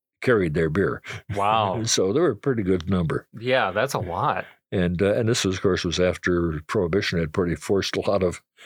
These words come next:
Speaker 1: taverns out of business or something else, you know, but, um,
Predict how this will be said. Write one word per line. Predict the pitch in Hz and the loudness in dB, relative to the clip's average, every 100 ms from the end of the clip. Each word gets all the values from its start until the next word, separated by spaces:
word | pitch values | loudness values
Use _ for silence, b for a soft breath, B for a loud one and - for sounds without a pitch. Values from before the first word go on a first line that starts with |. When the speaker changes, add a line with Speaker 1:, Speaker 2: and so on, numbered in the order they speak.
| B | B
Speaker 1:
taverns | - 101 90 85 | -2 0 0 0
out | 92 | 0
of | 82 | 0
business | 95 98 95 - | 0 0 -2 -2
or | 87 | -2
something | 87 95 85 82 | -2 -2 -2 -2
else, | 104 92 80 90 | -2 -2 -4 -6
you | |
know, | 87 | -4
but, | - - _ _ B B B B B | -4 -8 _ _ B B B B B
um, | 90 85 73 | -2 0 -2